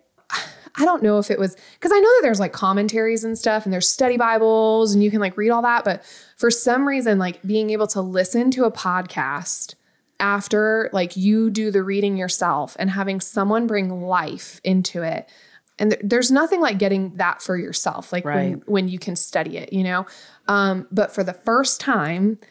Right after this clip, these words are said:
Speaker 1: you know, God in his grace, just, man, he, he just, he spoke to me through that. And he just opened up my eyes to some of these things in the scripture that I was like,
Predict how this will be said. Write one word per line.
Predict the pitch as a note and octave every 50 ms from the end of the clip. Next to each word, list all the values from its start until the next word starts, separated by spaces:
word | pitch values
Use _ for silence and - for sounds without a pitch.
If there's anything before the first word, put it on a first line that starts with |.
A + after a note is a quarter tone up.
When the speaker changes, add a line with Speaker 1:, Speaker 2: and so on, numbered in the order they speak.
| _ _ _ _
Speaker 1:
you | G#3 G#3
know, | G#3+ G3+ G#3 G#3
God | G3+ G#3 F#3+ F3+ F#3 G3 G3+
in | G3 F#3+
his | G3 F#3+ F3 F3+
grace, | F3+ - G3 F3+ F3 F3+ G3 G3+ - - - - -
just, | - G#3 G3 - - - - _ _ _ _ _ _ _ _ _ _ _ _
man, | - G#3 A3 A3 A3 G#3+ G#3 G3 F3+ E3+ E3+ - - _ _ _ _ _ _
he, | - G3 - - A3 G#3
he | - F#3+ - A3 G#3
just, | G3+ G#3+ G#3 - - - _ _ _ _ _ _ _ _ _ _
he | - - G#3+
spoke | - - - - A3 - - -
to | - -
me | D#3+ C3+ D#3 E3+
through | - - - -
that. | F3 E3 - - - - - -
And | - G3 G3 G3 F#3+ F#3+
he | G3 - A3+ G#3
just | G3 G#3+ G#3 - - - _ _ _ _ _ _ _ _ _ _ _ _ _
opened | A3 A#3 B3+ A#3+ C4 A#3+ A3+
up | G#3 F#3+
my | F#3+ F3+ E3+ -
eyes | E3+ G3 A#3 B3 G#3 F3 D#3+ F3+ F#3 - -
to | - G#3
some | F#3+ - G#3+ G3+ A3
of | A3 G3+
these | G3+ F#3 F#3 F#3 F#3 - - - - _ _ -
things | A3+ A#3+ D4 D#4 A#3 F3+ F3 F#3 -
in | - G3+ G3+
the | G3+
scripture | G3 - - B3+ B3+ B3+ - G#3+ G3
that | F#3+ F#3
I | F#3+ F#3+
was | F#3+ F#3 F#3+
like, | F3+ F3 - - -